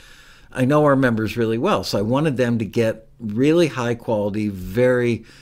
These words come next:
poignant classes this year. And I feel that the classes this year are the best they've ever been at any road rally. So there's that. Um, but if I were a first year person, um,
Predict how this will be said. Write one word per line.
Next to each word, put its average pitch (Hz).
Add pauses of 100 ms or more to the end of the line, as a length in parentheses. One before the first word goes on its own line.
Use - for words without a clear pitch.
(500)
poignant 139 (180)
classes 113
this 85
year. 78
And 107
I 107
feel 127
that 127
the -
classes 123
this 123
year 107
are 98
the 98
best 110
they've 101
ever 107
been 98
at 95
any 101
road -
rally. -
So 90 (100)
there's 87
that. 147 (720)
Um, 123
but 123
if 120
I 139
were 156
a 151
first 165
year 160
person, 110
um, 110